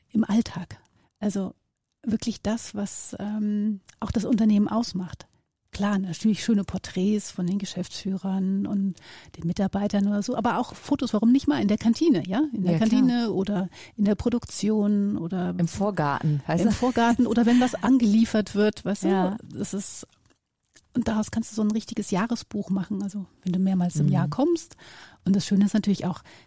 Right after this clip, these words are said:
Speaker 1: klar, du gehst dann ins Gespräch. Was ist mit der Geschäftsführung? Was sind eure Werte?
Speaker 2: Ja, genau.
Speaker 1: Wofür steht ihr? Wie wollt ihr euch entwickeln? Und das ist ja auch, wenn du so eine Wertegeschichte hast, so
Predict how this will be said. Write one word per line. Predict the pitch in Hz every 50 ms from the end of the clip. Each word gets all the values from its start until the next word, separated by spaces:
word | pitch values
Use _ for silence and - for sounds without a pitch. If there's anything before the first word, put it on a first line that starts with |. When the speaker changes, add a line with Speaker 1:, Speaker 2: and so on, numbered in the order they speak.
| _ -
Speaker 1:
klar, | - - - - - 208 196
du | 165 170
gehst | - - 180 -
dann | 202 196
ins | 190 190 -
Gespräch. | - 220 - - - - 170 160 - - - _ _ _ _ _ _ _ _ _ _ _ _ _ _ _ _ _ _ _ -
Was | 170 156 - -
ist | 208 180 - - -
mit | 208 -
der | 196
Geschäftsführung? | - - - - 185 - - - - 190 185 170 185 185 180
Was | 202 -
sind | 233 226 -
eure | 220 226 220 165 143
Werte? | 160 160 151 - - 170 160 143 - - _ -
Speaker 2:
Ja, | 190 226 247 247
genau. | 233 220 220 214
Speaker 1:
Wofür | 214 165 156 233
steht | - - - 170 160 160 - -
ihr? | 185 180 170 170 170 165 165 _ _ _ _ _ _ _ _
Wie | - 214 202 208
wollt | 220 202 214 220 -
ihr | 233
euch | 226 208 - -
entwickeln? | 254 233 - - 175 - - 160 170 190 170 - - _ _ _ _ _ - _ _ _ _ _ _ _ -
Und | 185 214
das | 208 - -
ist | 202 -
ja | - 220 -
auch, | - - - - - - - - -
wenn | 214 208 214
du | 226
so | 214 214
eine | 196 185 175 170 185 - - - _ _ _ _ -
Wertegeschichte | 208 202 202 190 190 185 269 - 302 - 302 - - 294 285 - - 254 240
hast, | 262 262 - -
so | 220 202 -